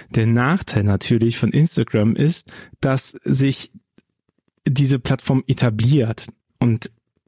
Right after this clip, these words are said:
etablierte Plattformen sorgen auch immer für eine Professionalisierung und eine Professionalisierung sorgt dafür, dass man viel schlechter wächst, wenn man nicht in dem gleichen Maßen professionell Content macht, ne? Ist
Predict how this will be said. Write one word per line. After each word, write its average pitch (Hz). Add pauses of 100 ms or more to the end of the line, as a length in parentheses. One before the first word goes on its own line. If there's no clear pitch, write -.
(440)
etablierte 135
Plattformen 151
sorgen 127
auch 113
immer 135
für -
eine 120
Professionalisierung 127
und 151
eine 113
Professionalisierung 117
sorgt 113
dafür, 127
dass 139
man 143 (220)
viel 143 (220)
schlechter 120
wächst, -
wenn 113
man 110
nicht 131 (680)
in 135
dem 127
gleichen 127
Maßen 120
professionell 113
Content 107
macht, -
ne? 147
Ist -